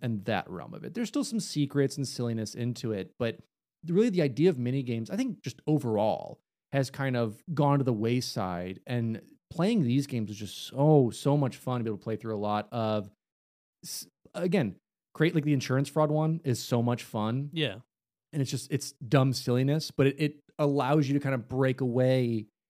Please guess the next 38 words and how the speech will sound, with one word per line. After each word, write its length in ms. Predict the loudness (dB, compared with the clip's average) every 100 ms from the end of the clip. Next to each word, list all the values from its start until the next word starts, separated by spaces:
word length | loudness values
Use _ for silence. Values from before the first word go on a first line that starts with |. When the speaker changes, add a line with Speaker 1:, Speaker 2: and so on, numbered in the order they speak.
| _
Speaker 1:
from 140 | 0 0
that 100 | 0
regular 240 | -2 -2
gameplay 420 | -2 -4 -2 -2
to 80 | -2
play 300 | -2 0 -2 -4 _ _ _
something 240 | -12 -8
a 60 | -8
little 120 | -6
different. 400 | -6 -8 -14 -12 -2
Speaker 2:
Yeah, 300 | 2 2 2
there 240 | 0 2
are 360 | 4 4 4 -2 _ -20 -6
very 340 | 2 4 4
arcadey 720 | 2 2 2 2 4 4 4 2
elements 680 | 2 4 2 0 -4 -10 -8
to 120 | -8
Saints 420 | -4 -4 -4 -8
Row 440 | -4 -2 -2 -2 -4
that 260 | -4 -4 -4
I 100 | -4
feel 220 | 0 2
like 180 | 2 2
really 300 | 2 0 0
shine 540 | -2 0 2 2 2 2
within 340 | 0 2 4
those 260 | 4 2 0
mini 320 | 2 2 2
games 340 | 2 0 -2
specifically. 720 | -6 -8 -6 -6 -6 -8 -8
Like, 300 | -6 -6 -4
yeah, 260 | -2 0 -2
the 120 | -4
story 420 | -4 -2 0 0
is 140 | 0 0
there, 480 | 0 2 0 -2 -6 _ _ _ _ _ _ _ -6
great, 500 | 2 4 4 2 0
but, 320 | 2 2